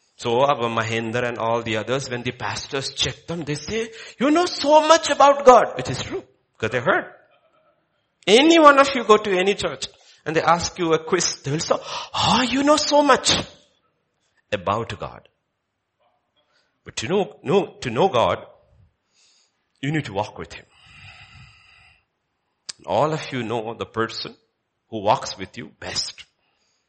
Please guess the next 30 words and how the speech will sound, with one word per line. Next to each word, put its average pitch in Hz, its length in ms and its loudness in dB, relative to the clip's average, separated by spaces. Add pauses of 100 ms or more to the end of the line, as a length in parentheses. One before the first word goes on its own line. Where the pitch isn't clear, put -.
(180)
Whoever 107 280 -4
it - 140 -12
is, - 320 -12 (260)
you 90 140 -10
know 95 100 -6
it's 95 180 -10
from 87 240 -12
a 82 60 -12
walk. - 580 -8 (840)
And 135 120 -4
we've 175 120 2
been 185 140 -2
called 220 360 2
to - 80 -4
walk - 520 4
with 185 240 2
God. - 360 -4 (880)
And 147 80 -4
actually 208 340 2
walk 220 360 6
with 220 140 2
God, 175 420 2
we 143 100 -2
get - 440 -6
to 151 100 -4
know 127 180 -4
God 117 560 -6
better 131 560 -8 (140)
and 107 220 -10
better 107 680 -8